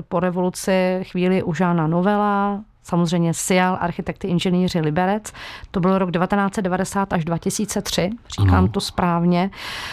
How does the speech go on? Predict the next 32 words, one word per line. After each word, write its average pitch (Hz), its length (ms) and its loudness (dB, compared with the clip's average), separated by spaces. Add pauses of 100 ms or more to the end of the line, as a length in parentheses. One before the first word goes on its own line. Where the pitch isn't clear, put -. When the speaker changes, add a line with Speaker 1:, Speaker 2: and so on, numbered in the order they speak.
(160)
Speaker 1:
No, 214 200 6
ale 214 380 2
vy 175 120 0
jste - 180 -2
také 208 320 0
hodně 202 260 2
cestoval, 196 640 0
hodně 196 280 2
jste 208 200 -2
pracoval 196 540 -2
i - 60 -4
v 190 40 0
zahraničí. 190 1080 2
Alžírsko, 208 720 0
Speaker 2:
Alžírsko. 185 600 2
Speaker 1:
Francie. 202 840 2 (600)
Speaker 2:
Tam 104 120 6
jsem 104 180 2
byl 95 120 6
čtyři 107 360 4
roky 113 240 2
v - 100 -2
Alžírsku, 101 640 4
to 98 80 2
bylo 92 120 6
ještě 90 180 2
před 90 200 4
revolucí, 92 600 4
to 95 120 2
byla 90 140 6
docela 87 280 4
dobrá 90 540 6